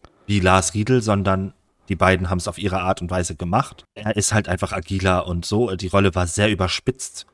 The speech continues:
Aber in den wirklichen Slow Fox-Teilen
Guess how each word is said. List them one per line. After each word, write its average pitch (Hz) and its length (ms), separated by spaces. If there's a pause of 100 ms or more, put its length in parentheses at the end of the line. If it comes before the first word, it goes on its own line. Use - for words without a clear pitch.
(260)
Aber 131 600
in 110 140
den 98 160
wirklichen 95 360
Slow 147 280
Fox-Teilen 104 920